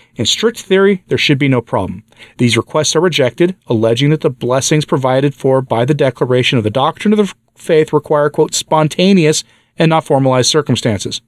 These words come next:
In the real world, however, requests, whether by or on behalf of the double S couple,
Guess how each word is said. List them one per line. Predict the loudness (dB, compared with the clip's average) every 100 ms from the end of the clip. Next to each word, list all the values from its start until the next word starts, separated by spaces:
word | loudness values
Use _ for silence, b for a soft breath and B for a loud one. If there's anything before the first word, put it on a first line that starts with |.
| _ b b b
In | -4
the | -4
real | 0 2 2
world, | 2 0
however, | 0 0 2 0 -2
requests, | -10 -8 -2 -2 -2 -4 -12 _ b b b b
whether | -2 0
by | 0 0 2
or | 2 2
on | 0
behalf | -2 -2 -2 -2
of | -4 -4
the | -4 -8 -8
double | -6 -4 -2
S | -2 -4
couple, | -6 -2 -2 -2